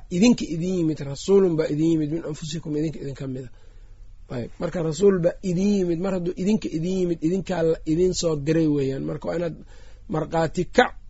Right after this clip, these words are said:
looga markhaati kacayo rasuulka sallallahu alayhi wa sallam risaaladiisa weeyaan. Ayb.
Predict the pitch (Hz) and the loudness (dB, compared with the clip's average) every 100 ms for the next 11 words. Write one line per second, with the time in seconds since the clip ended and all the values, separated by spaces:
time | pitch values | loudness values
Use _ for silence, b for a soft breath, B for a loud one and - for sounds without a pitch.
0 | - - - 170 175 196 180 156 160 - | -18 -10 0 4 4 2 -2 -2 -4 -4
1 | - 156 156 147 170 156 - 160 160 160 | -4 -2 -2 -2 -4 -6 -6 -4 0 0
2 | 151 156 156 151 147 151 139 127 139 135 | 0 2 2 2 0 0 -2 -2 0 0
3 | 135 - - - - - b b b b | -2 -4 -6 -8 -10 -12 b b b b
4 | - - - - 143 127 | -20 -18 -20 -16 -12 -12